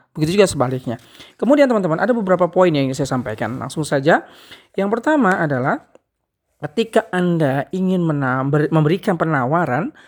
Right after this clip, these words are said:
di konten media sosial Anda, yang harus Anda harus perhatikan pertama adalah benefitnya. Benefit untuk siapa? Benefit untuk customer pastinya ya. Jadi langsung kita tawarkan benefitnya.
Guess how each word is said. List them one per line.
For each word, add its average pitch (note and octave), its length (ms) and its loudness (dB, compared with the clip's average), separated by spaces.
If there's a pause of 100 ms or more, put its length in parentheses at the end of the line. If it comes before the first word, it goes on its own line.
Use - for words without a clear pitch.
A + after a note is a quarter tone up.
(240)
di C#3 240 -2
konten D3+ 720 0
media C#3 320 0
sosial D#3 400 0
Anda, C#3 240 -6
yang D3 80 -2
harus A#3 400 -2
Anda E3+ 640 0
harus D3 320 -4
perhatikan F3 720 -6 (360)
pertama E3 600 -2
adalah C#3+ 720 -2 (400)
benefitnya. D3 1040 -2 (800)
Benefit G#3 320 4
untuk A3+ 160 0
siapa? A3+ 480 2 (240)
Benefit D3 560 0
untuk D3+ 160 0
customer E3+ 480 4
pastinya C#3+ 400 -2
ya. E3+ 160 0
Jadi E3 240 0
langsung F3+ 240 -2
kita A#3+ 240 -6
tawarkan E3 560 0
benefitnya. C#3 640 -2